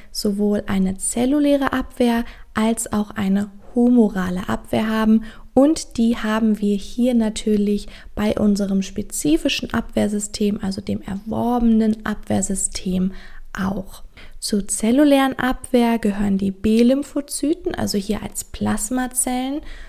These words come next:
Was genau das ist und wofür sie wichtig sind, dazu kommen wir gleich. Dann die T-Lymphozyten und auch die B-Gedächtniszellen.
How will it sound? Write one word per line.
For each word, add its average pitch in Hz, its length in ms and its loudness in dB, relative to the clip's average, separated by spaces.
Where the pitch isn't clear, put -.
Was 240 260 0
genau 220 260 6
das 214 220 0
ist 247 280 0
und 214 140 2
wofür 208 280 -4
sie 202 180 0
wichtig 220 400 -2
sind, 233 240 0
dazu 196 300 -6
kommen 190 300 -2
wir 190 80 -6
gleich. 185 600 -6
Dann 202 180 2
die 190 180 0
T-Lymphozyten 262 1200 0
und 240 420 -2
auch 196 280 -2
die 185 200 -2
B-Gedächtniszellen. 202 2000 0